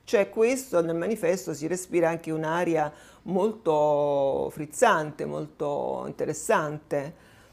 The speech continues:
perché, eh, appunto c'è un movimentismo che, mm,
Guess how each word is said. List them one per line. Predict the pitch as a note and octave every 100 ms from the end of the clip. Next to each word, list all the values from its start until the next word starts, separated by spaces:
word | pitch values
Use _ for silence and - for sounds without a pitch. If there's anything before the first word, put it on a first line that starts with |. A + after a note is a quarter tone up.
| _ - -
perché, | F3 - - C#3 D3+ -
eh, | C#3 C#3 C#3+ B2+ - - -
appunto | - D3+ D#3 D3+
c'è | E3
un | D#3 D3
movimentismo | D3+ D#3 E3 E3 D3 D#3+ E3 D#3 C#3 C3+
che, | C#3 C#3 C#3+ - - -
mm, | - A2 G#2+ -